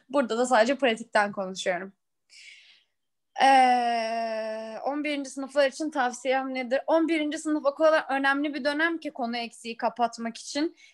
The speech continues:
Kesinlikle ve kesinlikle konu tekrar yapmak, konuyu bitirmek. Yani olabildiğince benim eksiğim ne? Yirmi tane konudan mı sorumluyum?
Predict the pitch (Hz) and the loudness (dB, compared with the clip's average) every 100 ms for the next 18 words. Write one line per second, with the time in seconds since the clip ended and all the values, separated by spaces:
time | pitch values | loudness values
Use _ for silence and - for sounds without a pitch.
0 | _ 294 277 285 294 330 - 285 262 277 | _ -4 -4 0 0 0 0 0 0 -2
1 | 262 285 285 269 320 - 302 285 269 254 | -4 -2 -4 0 -2 2 2 2 2 0
2 | 240 220 214 214 208 - 269 302 _ _ | 4 4 4 2 0 0 -2 -2 _ _
3 | _ - 277 277 294 254 - 220 233 233 | _ 0 2 4 0 -2 -8 -6 -6 -2
4 | 269 - 277 285 262 247 330 339 294 302 | -2 0 2 2 2 -2 0 0 0 0
5 | 294 320 311 285 - 311 294 302 262 320 | 2 0 0 -2 -4 -4 -2 0 -2 -2
6 | 254 - 240 277 311 349 311 294 302 294 | -16 -12 -6 -2 -2 2 2 4 2 0
7 | 294 339 311 262 - 220 208 202 190 190 | 4 2 2 -2 -2 -2 -2 -6 -10 -10